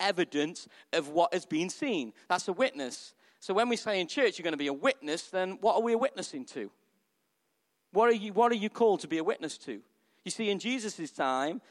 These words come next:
they were witnesses to Jesus' teachings, Jesus' death. He's still with me this morning. Jesus' death, they witnessed it.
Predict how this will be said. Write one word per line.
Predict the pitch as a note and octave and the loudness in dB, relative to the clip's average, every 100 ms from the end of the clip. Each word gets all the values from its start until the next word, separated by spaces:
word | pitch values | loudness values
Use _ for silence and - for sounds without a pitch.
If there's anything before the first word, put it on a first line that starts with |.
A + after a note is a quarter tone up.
| - _ | -20 _
they | E3 E3 | 2 4
were | E3 | 4
witnesses | D#3 B3+ - G3 - C#3+ | 4 2 2 -6 -6 -10
to | - A3 C#3 C3+ F3 - - - | -2 2 2 2 -2 -8 -20 -18
Jesus' | - G3 A3 G#3+ - G3 D#3+ - - | -6 -2 -2 -4 -6 -6 -8 -10 -2
teachings, | D4+ A#3 - D#3 D3 G3 F#3+ - _ | 0 0 -4 -4 -4 -4 -10 -14 _
Jesus' | - G#3+ A3+ A3+ G#3+ G3 - _ _ | -4 -2 -2 -6 -6 -6 -8 _ _
death. | A#3+ D3+ D#3 | 2 4 2
He's | G3 F3+ | -4 -2
still | A3 | 2
with | G#3 G3 | 4 4
me | F3 | 0
this | E3+ | -2
morning. | F3 D#3 A#2 G2+ _ _ _ - - | 0 0 -2 -6 _ _ _ -20 -16
Jesus' | C#3+ A3+ C4 C#4 - B3+ E3+ | 0 2 4 2 0 -2 -2
death, | - A3 G3 A3+ | 2 4 4 2
they | - A3 | 4 4
witnessed | B3+ B3 F#3 - E3 | 4 4 2 0 2
it. | G3 - | 2 0